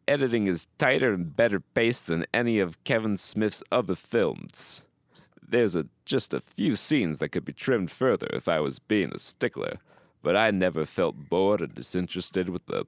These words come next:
pacing or length. It kept me in, Daddy-o. Narrative. <laughs> No, there's no Daddy-o. I just want to be clear. <laughs> I, that was my editorialization. <laughs>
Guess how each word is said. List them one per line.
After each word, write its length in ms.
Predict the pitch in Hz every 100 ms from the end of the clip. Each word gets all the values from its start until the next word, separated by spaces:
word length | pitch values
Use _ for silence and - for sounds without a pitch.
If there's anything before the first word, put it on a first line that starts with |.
| -
pacing 400 | 85 101 101 101
or 140 | 101
length. 360 | 92 95 - - _ _ _ -
It 260 | 71 _
kept 220 | - 104 95
me 220 | 104 107
in, 280 | 92 57 60
Daddy-o. 580 | 53 60 65 69 95 110 _ - - - _ _ _ _ _ _ -
Narrative. 760 | - 92 117 101 92 98 - -
<laughs> 40 | -
No, 140 | 73
there's 220 | 80 80
no 100 | 73
Daddy-o. 440 | 62 - 50 55 55
I 60 | 87
just 240 | - -
want 100 | -
to 40 | -
be 80 | -
clear. 200 | - - -
<laughs> 180 | - -
I, 100 | - - 220 294 -
that 80 | 277
was 160 | 107 98
my 140 | 104
editorialization. 1080 | 95 92 - 98 82 73 78 80 - - 123
<laughs> 40 | -